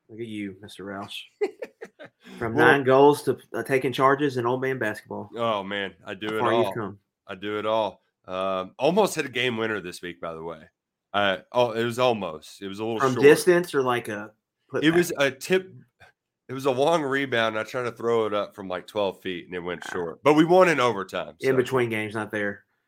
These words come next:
Speaker 1: Gotta get that mid-range down.
Speaker 2: Um, but what's most important, those wins don't really matter. Those wins and losses don't really matter. What really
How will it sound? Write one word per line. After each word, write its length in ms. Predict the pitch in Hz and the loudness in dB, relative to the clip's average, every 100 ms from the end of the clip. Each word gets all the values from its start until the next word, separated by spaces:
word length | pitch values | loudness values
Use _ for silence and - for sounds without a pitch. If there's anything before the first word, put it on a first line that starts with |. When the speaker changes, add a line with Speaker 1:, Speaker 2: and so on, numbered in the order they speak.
| _ _ _ _ _ _ - - | _ _ _ _ _ _ -20 -16
Speaker 1:
Gotta 140 | 113 | -12
get 100 | 113 | -8
that 140 | 110 104 | -6 -4
mid-range 380 | 107 104 104 98 | -4 -4 -6 -10
down. 220 | 98 98 _ _ - - - - - | -16 -18 _ _ -20 -18 -20 -20 -10
Speaker 2:
Um, 480 | 120 123 127 113 98 _ _ _ | 0 4 6 4 -2 _ _ _
but 260 | 123 156 151 | 2 4 6
what's 180 | 156 170 | 4 2
most 240 | 190 247 175 | 2 2 0
important, 320 | 139 143 127 | 0 0 2
those 200 | 175 175 | 0 0
wins 380 | 123 131 131 110 | 0 0 -2 -2
don't 220 | 110 107 | -2 0
really 160 | 110 | -2
matter. 280 | 104 101 101 | -2 -2 -2
Those 240 | 98 110 107 | -2 -4 -4
wins 220 | 104 98 | -8 -8
and 100 | 98 | -4
losses 320 | 92 90 95 | -4 -4 -8
don't 180 | 95 87 | -8 -6
really 180 | 90 87 | -6 -6
matter. 260 | 85 85 - - | -8 -10 -10 -4
What 80 | |
really 340 | 135 170 175 | 2 4 4